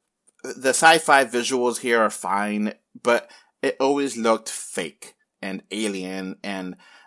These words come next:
it just lacked depth. It just, you could tell that they're looking into the background, and the background was this, just this video wall that is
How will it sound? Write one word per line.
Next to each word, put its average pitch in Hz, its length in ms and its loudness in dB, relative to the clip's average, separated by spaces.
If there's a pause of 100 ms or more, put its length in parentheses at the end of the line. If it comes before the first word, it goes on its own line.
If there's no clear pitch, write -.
(120)
it 123 100 -4
just 151 240 -2
lacked 107 520 -6
depth. - 500 -12 (220)
It 107 180 -8
just, - 420 -6 (600)
you 131 100 -4
could 131 240 -8
tell 147 440 2
that 107 240 -4
they're 117 100 2
looking 131 420 0
into 120 240 -4
the 113 80 0
background, 98 480 -2
and 98 60 -6
the 95 40 -6
background 104 640 0
was 95 300 -8 (100)
this, 98 240 -8
just - 300 -10
this - 280 -14 (160)
video 110 320 -2
wall 98 260 0
that 90 260 -8
is 95 280 -10